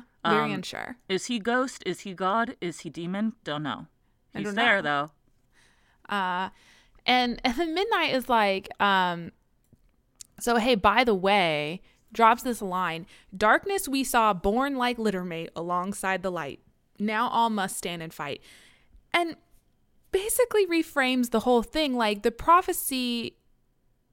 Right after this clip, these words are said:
Speaker 1: exists just to exist. Like, the, the, the three were born, and the fact that the three with, born with the power of the stars in their paws were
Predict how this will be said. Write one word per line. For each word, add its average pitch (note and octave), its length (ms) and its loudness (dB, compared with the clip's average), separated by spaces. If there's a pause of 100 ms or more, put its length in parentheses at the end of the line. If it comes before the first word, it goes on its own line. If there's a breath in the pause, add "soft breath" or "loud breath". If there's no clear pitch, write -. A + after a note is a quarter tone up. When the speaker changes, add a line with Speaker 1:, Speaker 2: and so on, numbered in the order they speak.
(160)
Speaker 1:
exists B3+ 920 -4
just B3 360 -2
to A#3+ 160 -2
exist. F3+ 760 -4 (720 soft breath)
Like, - 300 -2
the, A#3 160 2 (140)
the, B3 140 -4
the B3+ 180 -4
three D#4 340 -2
were D#4+ 180 4
born, G#3 520 2
and G#3 200 0
the G#3+ 60 2
fact B3+ 340 2
that D4 240 -2
the G#3 180 -6
three B3 760 -4 (300)
with, A3+ 260 -2
born A3+ 200 2
with G#3+ 100 -2
the G#3 100 -4
power G#3+ 360 2
of F#3+ 80 -2
the G3 60 -4
stars G3 360 2
in G#3 60 -2
their F#3 120 -2
paws F#3+ 340 -2
were E3+ 120 -8